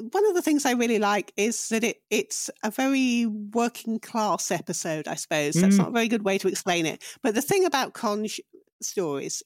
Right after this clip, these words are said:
Speaker 1: is that very often you've got the evil rich guy who you're conning and you've got the con man. Uh,
Speaker 2: Yes.
Speaker 1: and that's it. And there's no reference back to where the evil guy got his money from and where
Speaker 2: Mm.
Speaker 1: that came from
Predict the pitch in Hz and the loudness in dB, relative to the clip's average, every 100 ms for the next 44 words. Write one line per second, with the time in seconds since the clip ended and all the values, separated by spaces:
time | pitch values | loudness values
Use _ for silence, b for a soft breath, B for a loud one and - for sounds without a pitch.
0 | - 202 - 202 - 226 220 208 - 196 | -2 -2 -2 -6 -2 0 0 -2 -4 -4
1 | 175 196 190 - 202 - 254 247 220 208 | -2 -4 -8 -6 -6 -2 -2 -2 0 0
2 | 202 190 - - 160 165 170 160 - 185 | 0 -2 -4 -4 -4 -2 -2 -2 -2 -2
3 | 165 170 - 190 175 185 - - 170 156 | -2 -4 -2 -2 0 -2 -4 -6 -4 -4
4 | 147 151 - _ _ _ _ _ _ 208 | -6 -8 -12 _ _ _ _ _ _ 0
5 | 214 214 - 214 226 - - 165 - - | 2 2 0 0 0 -2 -4 -6 -8 -18
6 | _ _ 196 220 220 220 240 240 254 220 | _ _ -4 0 0 -2 -2 -2 -2 0
7 | 220 - 196 190 - 208 214 - 202 185 | -2 -2 -4 -4 -6 -6 -8 -8 -12 -8
8 | 190 208 220 233 226 220 208 196 180 175 | -2 0 0 -2 -4 -4 -6 -6 -4 -6
9 | 175 - 185 - 202 214 240 180 - 151 | -8 -10 -10 -6 -2 0 0 -2 -2 -4
10 | 143 147 - 202 196 190 156 147 135 170 | -4 -8 -8 -6 -2 2 2 2 -2 -6
11 | 170 - 180 160 | -6 -6 -8 -8